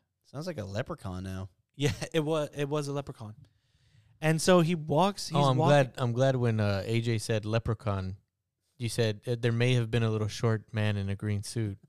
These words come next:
Speaker 2: <laughs> Well,
Speaker 3: instead of saying yes.
Speaker 2: it
Speaker 1: It was a
Speaker 2: was,
Speaker 1: leprechaun.
Speaker 2: it was a leprechaun.
Speaker 3: Okay.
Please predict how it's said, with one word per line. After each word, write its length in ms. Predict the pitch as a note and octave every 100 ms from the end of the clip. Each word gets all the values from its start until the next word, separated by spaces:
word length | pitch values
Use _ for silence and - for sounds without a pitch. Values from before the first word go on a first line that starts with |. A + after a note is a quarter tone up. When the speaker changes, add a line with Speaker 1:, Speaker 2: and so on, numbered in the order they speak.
| _
Speaker 2:
<laughs> 60 | D#3
Well, 460 | - - F#3 E3+
Speaker 3:
instead 260 | C#3+ - C3+
of 100 | A#2+
saying 280 | C#3+ B2 A2
yes. 460 | A#2 A#2 - - - _
Speaker 2:
it 100 | C#3+
Speaker 1:
It 60 | D3+
was 60 |
a 40 | D#3
Speaker 2:
was, 200 | D#3+ A2+
Speaker 1:
leprechaun. 420 | A2+ A2 - -
Speaker 2:
it 120 | D3+
was 200 | C#3+ D#3+
a 60 | D#3
leprechaun. 460 | D3+ C#3+ C#3+ A2 A#2+
Speaker 3:
Okay. 360 | A#2 G#2+ G#2